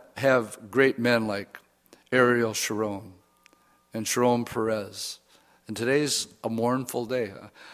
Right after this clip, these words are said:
And I don't think it's a coincidence. I really don't. Uh, many times where the Lord has us doing a Bible study, lamenting. What is Israel doing tonight? They're mourning. And they should be.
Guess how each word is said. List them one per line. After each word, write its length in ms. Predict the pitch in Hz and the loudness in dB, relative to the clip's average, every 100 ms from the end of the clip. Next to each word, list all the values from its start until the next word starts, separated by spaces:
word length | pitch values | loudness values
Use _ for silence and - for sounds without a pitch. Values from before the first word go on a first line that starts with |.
| - | -18
And 160 | - 131 | -4 0
I 60 | 147 | 2
don't 160 | 170 | 0
think 160 | - 147 | -2 -4
it's 160 | 170 | -2
a 40 | - | -4
coincidence. 760 | - 160 - - 92 - - - | -6 -12 -6 -6 -6 -10 -12 -10
I 40 | |
really 280 | 117 131 135 | -4 0 0
don't. 220 | 127 104 - - - - - | -2 -8 -12 -20 -20 -16 0
Uh, 180 | 113 - - - | 0 0 -10 -10
many 280 | 139 180 202 | 0 0 2
times 360 | - 151 127 | 4 4 4
where 100 | 117 | 0
the 80 | 117 | 0
Lord 240 | 113 120 110 | 4 2 2
has 360 | 110 127 120 | 2 2 2
us 180 | 104 - | -4 -6
doing 240 | - 120 | 0 0
a 60 | 110 | 0
Bible 340 | 98 110 113 | 0 0 0
study, 360 | 107 - 87 87 _ _ - - - | -2 -4 -6 -10 _ _ -20 -20 -10
lamenting. 760 | 113 117 117 131 131 120 95 - _ _ _ _ - - _ | 0 0 2 0 0 -4 -4 -12 _ _ _ _ -20 -20 _
What 180 | - 135 | 2 4
is 260 | 139 120 - | 4 2 2
Israel 420 | 131 131 127 131 | 2 4 4 2
doing 340 | 113 120 127 127 | 2 0 0 -2
tonight? 380 | - 120 135 180 _ _ _ _ _ _ | -2 -2 -2 -6 _ _ _ _ _ _
They're 120 | 139 | -6
mourning. 320 | 139 147 95 _ _ _ _ _ - _ - - _ _ | -4 -6 -10 _ _ _ _ _ -20 _ -20 -20 _ _
And 240 | 110 110 | -2 2
they 80 | 120 | 2
should 260 | 120 175 151 | 2 0 -2
be. 220 | 107 104 | -6 -8